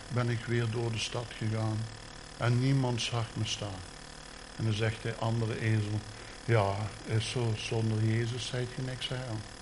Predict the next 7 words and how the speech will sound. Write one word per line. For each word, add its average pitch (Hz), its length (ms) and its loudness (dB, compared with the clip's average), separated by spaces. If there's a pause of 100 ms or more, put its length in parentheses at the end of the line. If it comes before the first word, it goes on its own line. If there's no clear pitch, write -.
(1300)
<laughs> - 160 0
Zonder 117 440 4
Jezus 117 420 0
zijt 117 220 0 (100)
je 123 60 -4
niks. 127 300 -6 (600)
Ik 180 300 4